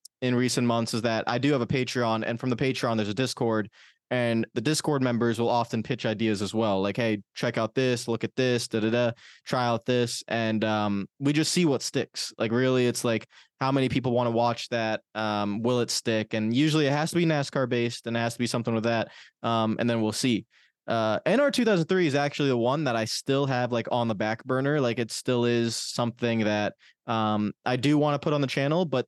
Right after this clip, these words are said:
there, the problem is there's so much you can do there that the actual level of content is kinda m-, like, it's too much. Like, I don't know what to pick in there.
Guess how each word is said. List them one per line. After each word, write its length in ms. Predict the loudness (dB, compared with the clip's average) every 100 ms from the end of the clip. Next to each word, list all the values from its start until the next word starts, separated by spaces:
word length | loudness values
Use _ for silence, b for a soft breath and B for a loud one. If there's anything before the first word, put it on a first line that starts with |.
| _
there, 220 | -2 0
the 80 | -2
problem 340 | 0 0 0 -2
is 200 | -4 -4
there's 240 | -4 -2
so 580 | -2 0 2 2 4 4
much 400 | 4 2 0 0
you 120 | 0
can 180 | 0 2
do 220 | 2 2
there 320 | 2 0 -2 -6 b b _ -2
that 360 | 0 0 -2 -6 _ -2
the 220 | 0 0
actual 580 | -2 -2 0 2 2 2
level 280 | 0 0
of 120 | -2 -2
content 500 | -2 -2 -2 -2 -2
is 160 | -4
kinda 180 | -2 -2
m-, 240 | -2 -2 -2
like, 200 | -2 -2
it's 160 | -2 0
too 180 | 2 2
much. 320 | 2 -2 -2
Like, 80 | 0
I 80 |
don't 200 | 0 0
know 200 | 2 2
what 160 | 2 0
to 80 | -2
pick 260 | -4 -2
in 80 | -4
there. 220 | -6 -10